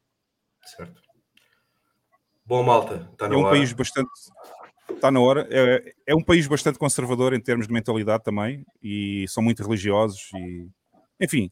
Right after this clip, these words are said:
Speaker 2: são os valores que os portugueses tinham há trinta, vinte anos atrás, mais ou menos. Portanto, tu vais gostar bastante, eh,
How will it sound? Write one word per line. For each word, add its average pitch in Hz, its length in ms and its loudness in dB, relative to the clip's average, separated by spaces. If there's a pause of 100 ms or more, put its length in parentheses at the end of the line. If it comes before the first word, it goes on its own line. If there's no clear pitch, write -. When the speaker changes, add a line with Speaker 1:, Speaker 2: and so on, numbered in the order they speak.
(240)
Speaker 2:
são - 180 0
os 175 80 4
valores 156 360 2
que - 140 -8
os 135 100 -6
portugueses 139 420 -2
tinham 131 320 0
há 113 80 0
trinta, 117 320 -2
vinte 113 300 -2
anos 107 160 -2
atrás, 80 300 -10 (320)
mais 98 200 -10
ou 90 60 -10
menos. 82 220 -14
Portanto, - 280 -4
tu 123 60 -8
vais 123 160 2
gostar - 280 -2
bastante, 107 380 -6 (800)
eh, 92 280 -2